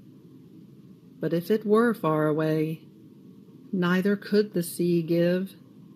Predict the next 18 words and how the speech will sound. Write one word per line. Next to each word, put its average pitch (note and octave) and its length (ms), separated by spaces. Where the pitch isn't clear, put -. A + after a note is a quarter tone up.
nor A3 320
could F3+ 300
it G#3+ 260
receive. G3 640
Its D#3+ 220
distance D#3+ 840
would D3+ 180
put G#3 240
it C4 160
in G3 140
the G3+ 80
condition D#3 800
of D3 200
not E3+ 440
even F#3+ 460
knowing E3+ 520
the D3+ 100
sea. D#3 580